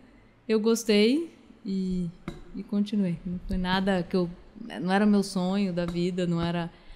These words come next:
nada pre-, assim, "Nossa, vou trabalhar nesse lugar,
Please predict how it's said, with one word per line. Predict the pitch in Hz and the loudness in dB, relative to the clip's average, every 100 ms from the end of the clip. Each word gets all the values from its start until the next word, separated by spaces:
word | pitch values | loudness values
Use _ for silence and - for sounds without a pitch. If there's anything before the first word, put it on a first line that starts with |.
| - | -10
nada | 170 165 170 | -2 0 0
pre-, | - 175 170 - | -2 -2 -2 -2
assim, | 165 175 165 151 | -6 -6 -6 -6
"Nossa, | 160 165 165 | -6 -6 -6
vou | 160 175 190 | -4 -2 -2
trabalhar | 175 180 170 170 165 | -2 -4 -2 -2 -2
nesse | 170 - | -4 -6
lugar, | 160 143 143 | -6 -6 -6